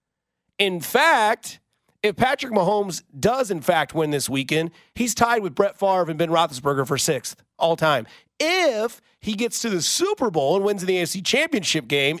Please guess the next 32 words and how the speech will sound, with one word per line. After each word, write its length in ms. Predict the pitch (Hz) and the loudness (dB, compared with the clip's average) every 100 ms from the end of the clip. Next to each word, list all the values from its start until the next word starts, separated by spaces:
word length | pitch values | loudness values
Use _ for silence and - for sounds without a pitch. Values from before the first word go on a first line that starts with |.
| 247 | -4
if 180 | 262 | -4
he 140 | 233 196 | -2 0
does 280 | 202 208 131 | 0 0 -2
that, 280 | 131 143 | 0 0
it's 80 | - | -2
a 40 | 185 | -2
big 200 | 208 202 | -2 0
if, 320 | 165 143 - _ _ _ _ _ _ | 0 -2 -8 _ _ _ _ _ _
he's 180 | 240 233 | -4 -2
then 240 | 233 180 | -2 -2
tied 640 | 220 190 254 269 240 175 - _ _ _ _ | 0 2 4 4 2 -2 -8 _ _ _ _
with 200 | 185 208 | -6 -6
Peyton 380 | - 240 269 262 | -2 -2 0 -2
Manning, 420 | 233 226 226 220 | 0 0 -2 -4
John 320 | 156 208 226 | 0 2 4
Elway, 420 | 233 226 226 226 196 | 4 2 0 0 -2
and 140 | 175 | -2
Terry 300 | 196 214 208 | 0 2 0
Bradshaw. 600 | 175 180 160 - 139 110 - _ | 0 0 0 -2 -2 -2 -6 _
If 800 | 190 359 427 392 269 233 240 - _ _ _ _ _ _ _ | -2 0 2 4 2 2 0 -2 _ _ _ _ _ _ _
Patrick 360 | - 262 214 233 | 0 0 -2 -2
Mahomes 440 | 214 240 247 196 | 0 0 0 -4
wins 340 | 214 220 208 156 | -2 -2 -2 -2
the 140 | 170 | -2
Super 420 | - 339 381 240 | 2 2 2 0
Bowl, 420 | 170 151 147 214 _ _ _ | 2 2 2 -2 _ _ _
so 180 | - 240 | -4 -2
he 80 | 320 | 0
wins 260 | 349 247 - | -2 -2 -4
three 240 | 233 320 | -2 0
more 200 | 330 302 | 0 0
games, 500 | 240 170 123 120 - | 0 -2 -4 -12 -16